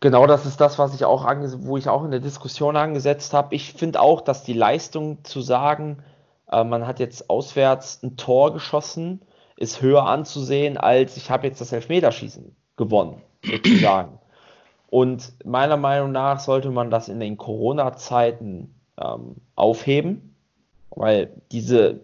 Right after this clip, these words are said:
es gibt in den Corona-Zeiten einfach diesen Heimvorteil nicht, Punkt. Und ein zweiter Ansatz, wo man drüber nachdenken muss,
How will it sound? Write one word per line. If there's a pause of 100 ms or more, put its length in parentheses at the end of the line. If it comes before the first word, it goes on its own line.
(120)
es
gibt
in
den
Corona-Zeiten
einfach
diesen
Heimvorteil
nicht,
Punkt. (680)
Und
ein
zweiter
Ansatz,
wo
man
drüber
nachdenken
muss,